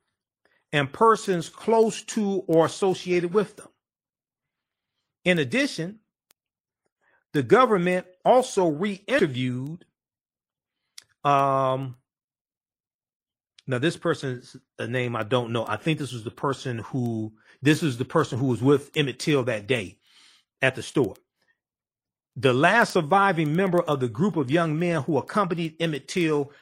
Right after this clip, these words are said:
to the grocery store, to the grocery and meat market,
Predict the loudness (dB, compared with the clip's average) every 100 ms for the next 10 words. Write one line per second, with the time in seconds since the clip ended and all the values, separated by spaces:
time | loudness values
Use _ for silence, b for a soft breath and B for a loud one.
0 | b -2 -2 2 2 2 -4 -8 -4 -2
1 | -2 -4 -6 0 2 2 0 -6 -4 -4
2 | -2 -4 -4 -8 -10 -16